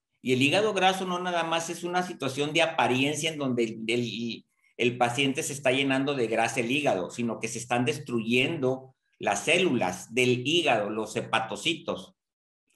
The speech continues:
Habráse visto que actualmente tenemos más cirrosis hepática por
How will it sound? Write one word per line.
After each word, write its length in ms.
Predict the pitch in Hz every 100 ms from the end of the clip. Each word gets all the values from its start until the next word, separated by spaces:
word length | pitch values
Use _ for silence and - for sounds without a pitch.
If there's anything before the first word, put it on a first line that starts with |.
| _ -
Habráse 480 | 117 127 147 147 170
visto 760 | 202 190 - 170 170 - - _
que 60 | 120
actualmente 600 | 101 - 135 139 139 151
tenemos 540 | 143 131 135 139 131
más 340 | 131 135 131 - -
cirrosis 760 | 143 131 127 143 160 196 185
hepática 800 | 156 151 160 - 135 - 98 - _ _ _ _ _ _ _ _ -
por 520 | 135 127 117 -